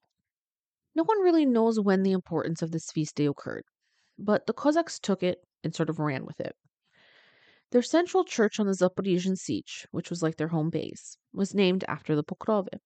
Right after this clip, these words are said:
Under the church's main gate, the Cossacks came together to have their meetings and their decisions were made. It might not be all that surprising,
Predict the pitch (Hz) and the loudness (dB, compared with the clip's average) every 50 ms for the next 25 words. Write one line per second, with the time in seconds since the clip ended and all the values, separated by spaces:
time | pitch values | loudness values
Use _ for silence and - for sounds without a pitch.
0 | _ _ _ _ _ _ _ _ _ _ _ _ _ _ _ _ _ _ _ _ | _ _ _ _ _ _ _ _ _ _ _ _ _ _ _ _ _ _ _ _
1 | _ - 190 190 196 190 196 208 - - 208 185 - 208 196 196 190 180 180 185 | _ -2 0 2 2 2 0 0 0 0 0 0 0 -2 -2 0 0 0 0 0
2 | 180 - 185 170 180 - 196 - - 190 185 - 185 185 - - - - 220 254 | 0 2 2 2 2 0 -4 -4 -2 -2 -2 0 -2 -2 -4 -6 -6 -4 -4 -2
3 | 254 - 269 254 226 190 - - - - _ _ _ - - 190 175 185 180 190 | -2 -2 -2 0 -2 -2 -4 -8 -12 -16 _ _ _ -8 -6 -4 -2 -2 -2 0
4 | 196 196 196 185 170 165 165 165 170 175 - 175 170 170 175 175 185 185 - - | 0 0 2 0 0 0 0 -2 -2 -2 -2 -2 -2 -2 -2 -2 -4 -2 0 0
5 | 208 190 - 147 165 - - 170 165 - - - - _ _ _ _ _ _ _ | -2 0 -2 -6 -10 -10 -10 -10 -10 -10 -12 -14 -16 _ _ _ _ _ _ _
6 | _ _ _ _ _ _ - 175 175 - 175 185 - 175 185 185 - - 185 160 | _ _ _ _ _ _ -4 -4 -2 0 -2 -2 0 -2 -2 -2 -2 -4 -4 -4
7 | - 170 170 165 165 160 - - - - - - - - 277 311 330 294 233 - | -2 0 0 0 0 -2 -4 -6 -8 -14 -14 -10 -4 0 4 4 4 4 2 -2
8 | - - - - - | -8 -10 -10 -14 -20